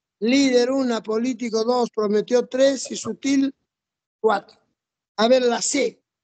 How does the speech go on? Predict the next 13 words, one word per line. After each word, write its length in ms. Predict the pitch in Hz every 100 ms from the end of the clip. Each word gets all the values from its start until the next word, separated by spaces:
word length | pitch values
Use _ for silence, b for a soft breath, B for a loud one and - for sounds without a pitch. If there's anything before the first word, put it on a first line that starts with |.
| _ _ _ _ _ _ _ _ -
El 420 | 226 220 208 196
rehén, 800 | 214 214 - 302 262 190 165 147 135 _ _ _ _ _ _ -
palabra 400 | 196 226 226 226
aguda, 500 | 233 233 220 226 - _ _ _ _ _
termina 400 | - 180 208 233
en 100 | 240
vocal 540 | 233 233 220 214 220 - _ _ _ _ _ _ -
y 260 | 190 190
lleva 420 | 220 226 226 226 - _ _ _
tilde. 560 | 226 208 170 - - - _ _ _ _ _ -
Rehén, 760 | 190 208 208 269 240 170 139 _ _ _
palabra 440 | 175 202 247 240
aguda, 440 | 240 240 208 160